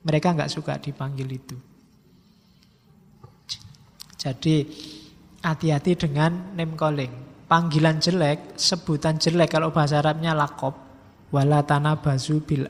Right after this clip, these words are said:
alqab," itu name calling. "Dasar Madura, dasar bule," nah, itu name calling,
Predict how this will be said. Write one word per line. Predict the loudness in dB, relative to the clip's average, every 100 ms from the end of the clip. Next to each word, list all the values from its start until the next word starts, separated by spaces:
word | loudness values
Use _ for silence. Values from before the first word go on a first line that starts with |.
| -4
alqab," | -4 -4 -6 -6 -6
itu | -4 -4
name | -4 -6
calling. | -4 -2 -4 -8 -14 -20 -20 -20 _ -20 _ _ _ _ _ _ _ -20 _ _ -16 2
"Dasar | 4 6 2 0
Madura, | 0 -4 -2 -4 -2 -2 -4 -8 -20 -20 _ _ _ _ _ -20 _ _
dasar | -2 0 2 0
bule," | -2 -2 0 2 0 -2 -8 -16
nah, | -6 -4
itu | -2
name | -2 -4
calling, | -4 -4 -6